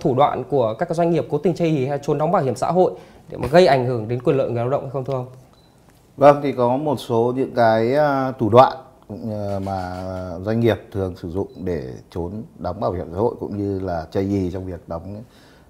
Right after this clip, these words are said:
Speaker 2: à, bảo hiểm xã hội cho người lao động. Đó là một số thủ đoạn như là, à, sử dụng, à, sử dụng nhiều lao động,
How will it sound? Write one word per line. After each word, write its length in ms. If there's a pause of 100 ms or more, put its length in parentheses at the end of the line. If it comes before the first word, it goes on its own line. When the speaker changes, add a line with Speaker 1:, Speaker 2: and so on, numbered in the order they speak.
Speaker 2:
à, 360
bảo 140
hiểm 200
xã 80
hội 280
cho 180
người 160
lao 120
động. 160 (400)
Đó 80
là 120
một 120
số 160
thủ 180
đoạn 280
như 220
là, 280 (880)
à, 240
sử 160
dụng, 420
à, 440 (440)
sử 180
dụng 260
nhiều 240
lao 120
động, 200